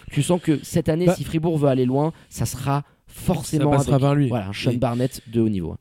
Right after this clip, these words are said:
Speaker 2: qui plus est, alors il y a Malcolm Amstrad qui vient d'arriver, mais qui plus est, quand t'as dans ton effectif, on sait pas s'il sera conservé, le meneur américain, euh, des joueurs comme Marquis Jackson, comme Robert Zinn, qui sont pas des purs meneurs. T'as pas réellement là un joueur qui peut être,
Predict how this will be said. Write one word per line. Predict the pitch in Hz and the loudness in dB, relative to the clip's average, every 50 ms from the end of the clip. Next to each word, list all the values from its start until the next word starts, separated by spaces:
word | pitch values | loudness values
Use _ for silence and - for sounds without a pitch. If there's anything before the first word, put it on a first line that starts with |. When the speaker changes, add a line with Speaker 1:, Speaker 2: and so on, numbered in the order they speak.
| _ _ | _ _
Speaker 2:
qui | - - 160 | -4 -4 -4
plus | - - 180 170 156 160 | 0 2 2 2 6 6
est, | 175 175 170 - | 6 6 6 2
alors | - 117 117 120 120 | 0 -2 -2 0 0
il | 117 | -2
y | |
a | 117 | 0
Malcolm | 123 135 139 135 - 151 147 143 | 0 0 -2 0 0 0 0 0
Amstrad | 143 143 135 - - 165 160 151 131 - | 0 -2 -4 -6 -2 0 0 0 0 -2
qui | - 117 | -6 -6
vient | 107 113 113 113 | -4 -4 -2 -2
d'arriver, | 113 113 127 143 139 151 160 139 - - - - - _ | -4 -4 -2 0 2 2 2 2 0 -6 -16 -20 -14 _
mais | - 113 | -6 -6
qui | - - 131 | -6 -6 -6
plus | - - 135 131 | -4 -2 0 2
est, | 147 | 2
quand | 135 - 127 | 0 0 -2
t'as | 110 - 135 135 123 | -2 0 0 0 2
dans | 117 131 127 | 0 -2 -2
ton | - 139 135 | -2 0 0
effectif, | 131 135 123 139 131 123 - 151 131 107 | 0 0 0 0 -2 -2 -4 -6 -6 -6
on | 107 | -6
sait | 95 110 104 | -6 -6 -4
pas | - 131 | -4 -4
s'il | 123 - - 120 | -4 -6 -8 -12
sera | - - 101 107 | -10 -8 -8 -8
conservé, | - 110 101 - 110 113 123 135 147 147 | -8 -10 -10 -8 -6 -4 0 2 2 4
le | 127 123 | 2 2
meneur | 117 113 113 120 113 110 | 0 -2 -4 -4 -4 -4
américain, | 113 113 113 113 117 - - 147 143 - _ - - - - - _ 104 | -4 -6 -6 -8 -8 -8 -8 -8 -8 -10 _ -20 -20 -20 -20 -16 _ -6
euh, | 104 104 104 104 | -6 -4 -4 -4
des | 104 104 113 | -2 -2 0
joueurs | 110 113 131 123 - | 0 2 0 0 0
comme | - 113 110 | -4 -6 -6
Marquis | 110 110 - - 123 | -8 -8 -6 -8 -8
Jackson, | 110 110 117 113 - - 139 143 143 139 | -4 -4 -4 -4 -4 -2 -2 -2 -2 -2
comme | 127 123 113 107 | -2 -4 -6 -4
Robert | 101 110 107 120 117 110 113 | -6 -2 0 0 0 0 -2
Zinn, | 113 131 143 151 131 - _ _ _ _ _ | -2 0 0 0 -2 -4 _ _ _ _ _
qui | - - 143 | -14 -10 -10
sont | - - 123 113 104 | -8 -8 -8 -6 -4
pas | - 139 135 | -2 -2 0
des | 120 120 113 | 0 -2 -4
purs | - - 107 107 | -4 -6 -4 -2
meneurs. | 117 127 139 147 135 120 - - _ _ _ _ | 0 2 2 2 0 0 -4 -8 _ _ _ _
T'as | - 120 120 | -10 -10 -6
pas | - 151 151 151 143 | -4 0 0 0 2
réellement | 127 120 135 135 131 127 127 123 131 139 147 147 | 2 0 0 0 0 -2 -2 -2 0 0 0 0
là | 147 143 135 131 127 117 | 0 0 0 -2 -2 -2
un | 113 113 | -4 -4
joueur | 110 113 120 131 135 143 139 - | -4 0 2 4 4 4 2 0
qui | - - 113 | -6 -16 -12
peut | - - 117 120 123 | -8 -4 0 2 2
être, | 135 143 135 - | 2 0 -2 -6